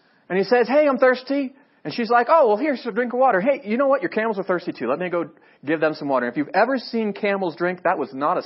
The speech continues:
small task. Right? It'd be like today, if you see, like, a big eighteen-wheeler pull up into the gas station and you say, "All right, here, I wanna buy you a soda and let me fill up your tank too." Right? That's, that's a big deal.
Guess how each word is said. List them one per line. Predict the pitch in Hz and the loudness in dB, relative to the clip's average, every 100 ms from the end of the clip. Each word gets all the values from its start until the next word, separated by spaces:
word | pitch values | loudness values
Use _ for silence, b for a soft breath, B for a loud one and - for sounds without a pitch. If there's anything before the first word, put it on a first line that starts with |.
| - | -8
small | 160 151 151 | -4 -4 -4
task. | - - - - _ b b b b _ _ _ _ _ _ _ _ _ _ _ | -8 -10 -12 -20 _ b b b b _ _ _ _ _ _ _ _ _ _ _
Right? | 156 190 262 | -6 -6 -6
It'd | - _ _ - | -12 _ _ -4
be | 202 | 2
like | 214 208 | 4 2
today, | 202 240 | 2 2
if | 190 | 2
you | 143 | -2
see, | - 214 | -4 -2
like, | 180 | -2
a | 147 | -4
big | 160 214 160 147 156 _ _ _ - | 0 0 0 -8 -20 _ _ _ 0
eighteen-wheeler | 202 - 214 208 220 139 | 0 0 -2 0 -2 -2
pull | 117 175 | -2 -2
up | 180 | -2
into | 175 | -4
the | |
gas | 165 175 190 | 0 0 0
station | - 107 - 110 | -4 -6 -6 -8
and | 113 | -8
you | |
say, | 123 147 | -4 -2
"All | 143 | 0
right, | 151 151 B B - | 2 0 B B -2
here, | 185 | 2
I | 175 | 4
wanna | 208 | 4
buy | 170 | 2
you | 170 | 2
a | 147 | 0
soda | - 185 139 | 0 0 2
and | 135 | 0
let | 190 | 0
me | 214 | -2
fill | - 190 | -2 0
up | 185 | 0
your | 160 | -2
tank | - 185 139 - | -4 -2 -2 -4
too." | - 131 - B B B B | -6 -6 -6 B B B B
Right? | - 151 202 202 185 | 0 2 2 -2 -8
That's, | 175 202 - | -4 -4 -2
that's | 240 247 | -6 -6
a | |
big | 131 190 214 | 0 2 2
deal. | 294 285 | 0 0